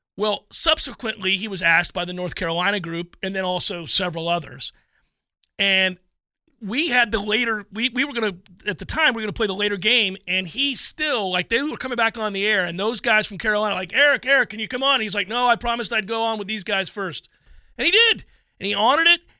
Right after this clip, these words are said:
and he was a super kind man, and it was a pleasure to speak with him. I don't know him well at all, but he was a, a pro's pro and really cool,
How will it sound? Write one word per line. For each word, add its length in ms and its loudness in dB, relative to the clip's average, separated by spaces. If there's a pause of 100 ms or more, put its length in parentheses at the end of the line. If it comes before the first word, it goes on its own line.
(140)
and 60 -2
he 60 -2
was 120 -2
a 80 -2
super 480 2
kind 420 0
man, 440 2
and 100 -4
it 80 -14
was 160 -4
a 60 -6
pleasure 360 -2
to 100 -6
speak 300 -4
with 140 -2
him. 140 -6
I 100 4
don't 340 -4
know 220 0
him 160 -2
well 240 0
at 60 -6
all, 340 -6 (240)
but 100 -8
he 80 -8
was 220 -6
a, 220 -4
a 80 -6
pro's 380 0
pro 420 -2
and 160 -4
really 220 -2
cool, 420 -6